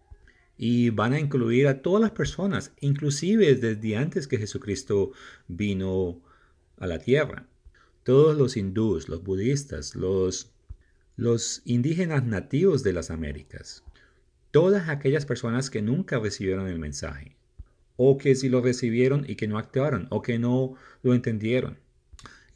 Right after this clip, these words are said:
Inclusive todos aquellos que, que vivieron con Abraham, que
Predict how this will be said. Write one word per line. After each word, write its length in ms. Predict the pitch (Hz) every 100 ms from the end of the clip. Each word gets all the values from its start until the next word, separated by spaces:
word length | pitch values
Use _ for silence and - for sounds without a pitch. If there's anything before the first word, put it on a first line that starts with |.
| -
Inclusive 540 | 127 - 139 143 143
todos 320 | 139 151 190 160
aquellos 500 | 127 131 135 175 -
que, 140 | 90
que 280 | - - 98
vivieron 420 | 90 90 95 110
con 180 | - 90
Abraham, 640 | 82 78 76 92 117 76 71
que 380 | - 95 87 82